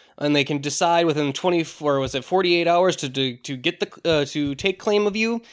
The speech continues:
and you and any guests, should you have them, which I thought was interesting until one of their said guests show up, which isn't even a guest because he's there against their will, but yet he counts as a guest, which is,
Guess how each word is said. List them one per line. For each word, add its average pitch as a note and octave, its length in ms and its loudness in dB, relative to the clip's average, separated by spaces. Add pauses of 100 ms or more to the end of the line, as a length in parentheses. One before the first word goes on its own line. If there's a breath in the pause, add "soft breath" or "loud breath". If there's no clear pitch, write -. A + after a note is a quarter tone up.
(200 loud breath)
and D3 260 0
you A3 240 -2
and G3+ 120 2
any F#3 260 0
guests, F3+ 800 -2
should F#3 420 2 (140)
you D#3+ 220 -6
have D#3+ 340 0
them, C3 320 -2 (720 soft breath)
which - 440 0 (200)
I A#3 160 4
thought A3+ 200 4
was D3+ 140 0
interesting C#3 680 0 (380)
until D#3 460 2
one E3+ 260 2
of D3 120 2
their D3 300 2 (100)
said G3+ 420 0
guests B2+ 300 -4
show C3+ 280 -2
up, D#3 380 2 (240 soft breath)
which - 360 0 (100)
isn't D3+ 240 2
even G#3+ 240 2
a D#3+ 40 4
guest C3+ 460 0
because D3 320 -2
he's C#3+ 200 -6
there D#3 500 4
against D3 360 0
their G3 140 2
will, G#3 500 0
but C#3+ 140 -2
yet D#3+ 160 2
he F#3 120 -4
counts E3+ 420 -2
as G#3+ 100 -6
a B3 60 -4
guest, A#3+ 420 -2 (240 loud breath)
which D#3 200 0
is, E3 220 2